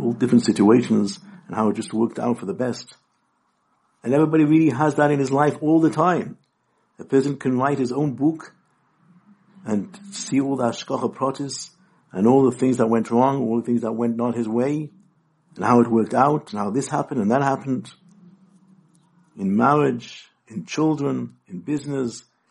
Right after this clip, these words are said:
in, in community, in things that are happening to the world.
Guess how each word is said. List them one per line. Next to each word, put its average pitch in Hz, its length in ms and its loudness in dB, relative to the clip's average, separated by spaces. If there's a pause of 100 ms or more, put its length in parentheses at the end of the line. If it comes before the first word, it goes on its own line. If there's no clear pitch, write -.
in, 98 240 -12
in 95 400 -6
community, 127 720 0 (640)
in 101 120 -8
things 104 180 0
that 107 100 4
are 101 40 4
happening 110 280 2
to - 80 -6
the 113 80 -2
world. 143 500 -2